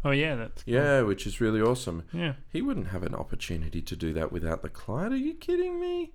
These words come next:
Speaker 2: How great's that?
Speaker 1: Yeah, he'd probably talk about something even better.
Speaker 2: Oh, no, I'm, I'm interested.
Speaker 1: Yeah.
Speaker 2: Um, the other thing is, as you're driving along, there is one corner that has a fallen down log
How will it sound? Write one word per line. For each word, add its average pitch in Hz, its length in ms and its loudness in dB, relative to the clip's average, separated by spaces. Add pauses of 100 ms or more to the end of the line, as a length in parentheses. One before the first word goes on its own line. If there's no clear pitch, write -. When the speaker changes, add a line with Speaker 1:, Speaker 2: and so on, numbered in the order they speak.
(120)
Speaker 2:
How 427 120 -4
great's 392 460 0
that? 427 520 -2
Speaker 1:
Yeah, 170 120 2
he'd 135 100 0
probably 139 180 4
talk 135 200 2
about 131 220 2
something 139 240 -2
even 135 240 2
better. 131 380 4
Speaker 2:
Oh, 226 220 2
no, 147 420 2
I'm, 156 240 -4
I'm 139 220 0
interested. 104 560 -2 (340)
Speaker 1:
Yeah. 139 180 10
Speaker 2:
Um, - 240 4
the 226 140 8
other 269 180 8
thing 160 240 4
is, 90 300 2 (600)
as 254 180 4
you're 240 100 0
driving 139 360 6
along, 90 360 2 (260)
there 180 120 8
is 165 100 4
one 175 440 6
corner 156 720 4 (580)
that 143 200 2
has 117 420 2 (260)
a 95 320 4 (160)
fallen 131 520 6
down 117 340 4
log 117 400 6